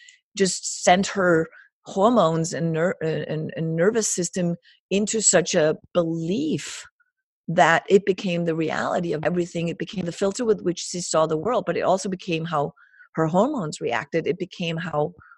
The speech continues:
her body reacted to all of this that happened around her. And so if we can use that both to recognize what is the self-talk that we engage with every single day, which is a huge part of self-care, right? Because our self-talk, because part of our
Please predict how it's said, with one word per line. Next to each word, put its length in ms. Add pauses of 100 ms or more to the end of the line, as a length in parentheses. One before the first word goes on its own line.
(120)
her 340
body 340
reacted 640
to 140
all 280
of 160
this 220
that 160
happened 320
around 320
her. 120 (360)
And 80
so 180
if 120
we 120
can 160
use 280
that 220
both 380 (320)
to 140
recognize 800
what 200
is 140
the 100
self-talk 920
that 80
we 160
engage 420
with 240
every 220
single 260
day, 160
which 220
is 100
a 120
huge 420
part 180
of 80
self-care, 540
right? 220 (420)
Because 180
our 60
self-talk, 560
because 240
part 260
of 100
our 360